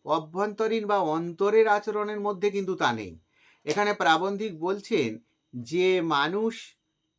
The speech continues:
মানুষ, আহ, নিজের, আহ, স্বার্থ চরিতার্থতা করার জন্য মুখোশ পরে থাকে। অর্থাৎ মুখোশের বাইরে বা মুখোশ সমেত মানুষের মধ্যে একটা দৃষ্টিভঙ্গি আমরা দেখতে পাই।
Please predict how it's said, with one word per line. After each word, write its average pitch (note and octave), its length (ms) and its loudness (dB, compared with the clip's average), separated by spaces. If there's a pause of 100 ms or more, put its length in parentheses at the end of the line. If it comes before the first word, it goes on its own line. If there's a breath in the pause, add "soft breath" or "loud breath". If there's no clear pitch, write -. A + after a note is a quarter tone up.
(1300)
মানুষ, E3 680 0
আহ, C#3 400 4
নিজের, F3 640 4
আহ, D3+ 200 6
স্বার্থ D3+ 380 -2
চরিতার্থতা G3+ 720 0
করার G3+ 320 0
জন্য F#3+ 280 -2
মুখোশ F3+ 640 -2
পরে D3+ 260 0
থাকে। G2+ 440 -12 (360 soft breath)
অর্থাৎ F#3 320 0
মুখোশের A3 880 4
বাইরে F3 800 2 (300 soft breath)
বা C#3 160 2
মুখোশ D#3 480 2
সমেত G3+ 520 0
মানুষের G3 440 -2
মধ্যে G3+ 260 -4
একটা G3 220 -4
দৃষ্টিভঙ্গি F#3+ 640 -6
আমরা F#3+ 180 -6
দেখতে F#3+ 260 -6
পাই। G3+ 260 -2